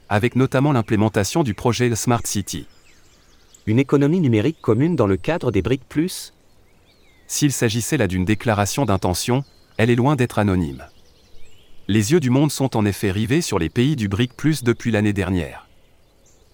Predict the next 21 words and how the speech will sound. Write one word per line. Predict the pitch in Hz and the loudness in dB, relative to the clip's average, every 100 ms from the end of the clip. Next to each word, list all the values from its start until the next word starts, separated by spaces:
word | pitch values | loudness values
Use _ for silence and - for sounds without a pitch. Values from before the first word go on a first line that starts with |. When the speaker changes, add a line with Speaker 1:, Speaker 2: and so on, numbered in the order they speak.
| _ | _
Speaker 1:
Ces | - 104 | -4 0
derniers | 110 131 175 | 2 4 4
ont | 127 | 4
mené | 95 107 123 | 4 2 2
campagne | 117 107 151 160 | 0 0 0 2
de | 107 | 2
manière | 98 113 143 | 2 2 2
particulièrement | - 123 - 110 107 101 117 | 0 -4 -4 -4 0 2 2
verbale | 110 98 92 117 147 | 2 0 2 0 0
pour | 107 85 | -2 -4
critiquer | - 135 123 - | -4 -4 -2 0
l'héritage | 123 110 113 151 143 | 2 0 0 -2 0
de | 101 | 0
Bretton | 92 92 - 135 | 2 0 0 2
Woods | 110 101 | 2 2
et | 92 | 0
la | 82 | 2
domination | 113 113 92 - 147 | 2 2 2 0 -2
du | 120 | 0
dollar | 101 107 117 | 2 2 2
américain. | 107 90 92 - 67 | 0 0 -4 -6 -10